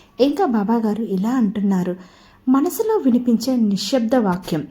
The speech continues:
కొన్నిసార్లు నీలో నుంచి ఒక స్వరం వస్తుంది, ఆందోళన వద్దు అని సర్దుకుంటాయి అని. ఆ స్వరం నీది కాదు బిడ్డ,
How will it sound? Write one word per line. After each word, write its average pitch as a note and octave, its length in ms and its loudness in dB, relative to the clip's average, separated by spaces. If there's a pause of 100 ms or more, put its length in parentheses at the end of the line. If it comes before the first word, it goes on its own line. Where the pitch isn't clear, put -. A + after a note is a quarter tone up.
(360)
కొన్నిసార్లు F4 580 4
నీలో A#3+ 340 4
నుంచి F#3+ 320 -2
ఒక - 120 -6
స్వరం G3+ 440 -2
వస్తుంది, F#3 560 -2 (100)
ఆందోళన G#3+ 480 -4
వద్దు F3 380 -2 (140)
అని D4 140 2 (560)
సర్దుకుంటాయి G#3+ 920 0
అని. E3 140 -4 (140)
ఆ D#4 100 0
స్వరం A#3 500 2
నీది G3+ 200 2
కాదు F#3+ 320 -2
బిడ్డ, G3 240 -4